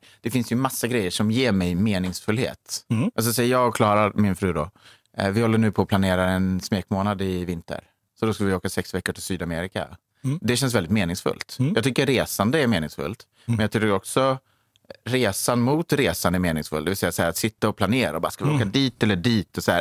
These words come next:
Speaker 1: även så här, planera ekonomiskt. Bara, "Har vi råd med det eller ska vi lägga pengarna på det? Eller hur ska vi göra det här?"
Speaker 2: Mm.
Speaker 1: Liksom? Det känns meningsfullt.
Speaker 2: Att göra det tillsammans med någon?
Speaker 1: Ja, ja, jag kan tycka att det känns meningsfullt själv också. Jag har rest
Speaker 2: Okej.
Speaker 1: en del själv,
Speaker 2: Mm.
Speaker 1: liksom. Så
Speaker 2: Mm.
Speaker 1: det,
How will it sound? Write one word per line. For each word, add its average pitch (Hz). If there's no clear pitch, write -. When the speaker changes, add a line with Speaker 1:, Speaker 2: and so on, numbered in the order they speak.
Speaker 1:
även 107
så 104
här, 95
planera 90
ekonomiskt. 101
Bara, 73
"Har 95
vi 101
råd 117
med 104
det 131
eller 123
ska 120
vi -
lägga 98
pengarna 92
på 90
det? 113
Eller 95
hur 98
ska -
vi 95
göra 95
det 139
här?" 160
Speaker 2:
Mm. 175
Speaker 1:
Liksom? -
Det 151
känns 117
meningsfullt. -
Speaker 2:
Att 127
göra 131
det 107
tillsammans 113
med 151
någon? 98
Speaker 1:
Ja, -
ja, 131
jag 104
kan 147
tycka 151
att 101
det 98
känns 98
meningsfullt 87
själv 92
också. -
Jag 92
har 131
rest 107
Speaker 2:
Okej. 151
Speaker 1:
en -
del 82
själv, -
Speaker 2:
Mm. 80
Speaker 1:
liksom. 80
Så 131
Speaker 2:
Mm. -
Speaker 1:
det, -